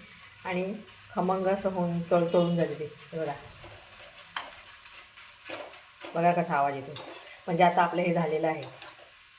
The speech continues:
चला, बुडबुडी पण यायची आता थांबलेली आहे, तर आता आपण हे काढून घेऊया. बघा,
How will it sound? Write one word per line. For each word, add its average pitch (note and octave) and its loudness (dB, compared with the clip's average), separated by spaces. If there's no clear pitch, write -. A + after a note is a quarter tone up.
चला, F3+ 2
बुडबुडी F3 2
पण F#3 2
यायची E3+ 4
आता E3 2
थांबलेली C#3+ -4
आहे, C#3+ -4
तर D#3+ 2
आता D#3+ 2
आपण E3 -2
हे F#3 -4
काढून E3+ 6
घेऊया. E3 4
बघा, G3+ 2